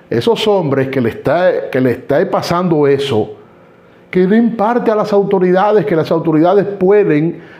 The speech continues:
a través de la tecnología, dar con el paradero de esas personas, arrestarlos y someterlos a la acción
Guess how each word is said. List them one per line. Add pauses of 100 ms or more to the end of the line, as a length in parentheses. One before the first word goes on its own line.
a
través
de
la
tecnología, (100)
dar
con
el
paradero
de
esas
personas, (440)
arrestarlos (160)
y
someterlos (340)
a
la
acción